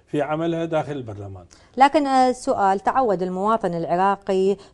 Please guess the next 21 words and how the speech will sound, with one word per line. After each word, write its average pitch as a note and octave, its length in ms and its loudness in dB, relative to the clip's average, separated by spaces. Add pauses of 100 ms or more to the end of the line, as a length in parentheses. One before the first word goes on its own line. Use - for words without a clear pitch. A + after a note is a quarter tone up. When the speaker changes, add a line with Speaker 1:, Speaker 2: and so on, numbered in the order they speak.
Speaker 2:
من G#3+ 120 0
بعض F#3+ 200 0
الكتل F3+ 400 -4
أن F#3+ 200 -8
الشعارات F3 760 -6
والبرامج E3+ 720 -2
الانتخابية F3 1400 0
اللي F3 180 0
موجودة، F#3 680 0 (340)
آه، A3+ 80 6
تتبخر C#4 760 4
عند D4 220 -2
الدخول A#3+ 600 -2
إلى G3+ 480 -4
قبة A#3+ 380 -2 (120)
البرلمان G3+ 720 0
وتتحول G#3 460 0
إلى G3 300 -2
مصالح G#3+ 640 -6
ومناصب. G3 920 -2
آه، F#3+ 240 2